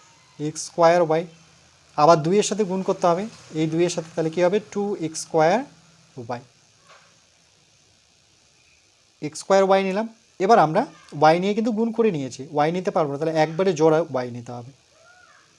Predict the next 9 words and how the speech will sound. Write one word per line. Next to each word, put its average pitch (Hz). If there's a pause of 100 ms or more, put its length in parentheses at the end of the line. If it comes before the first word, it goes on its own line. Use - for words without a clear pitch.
তাহলে 139
কী 180
হবে? 185
ওয়াই 165
স্কয়ার, 180 (340)
ওয়ানের 151
সাথে 185
গুণ 180
করব, 180